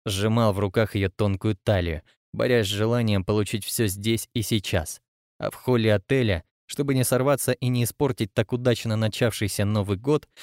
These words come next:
я отдал одуванчику ключ, обрисовал маршрут и отправил в номер дожидаться меня.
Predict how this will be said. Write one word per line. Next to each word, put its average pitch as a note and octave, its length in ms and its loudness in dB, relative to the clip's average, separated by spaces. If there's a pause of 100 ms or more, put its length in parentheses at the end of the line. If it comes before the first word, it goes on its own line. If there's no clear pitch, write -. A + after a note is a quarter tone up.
(240)
я D3+ 180 2
отдал D3 320 2
одуванчику B2+ 680 -2
ключ, A#2 440 0 (240)
обрисовал G#2 540 0
маршрут C3 600 0
и C#3+ 60 2
отправил A#2+ 520 2
в B2 60 0
номер G#2 340 0
дожидаться F#2+ 600 -2
меня. G#2 340 0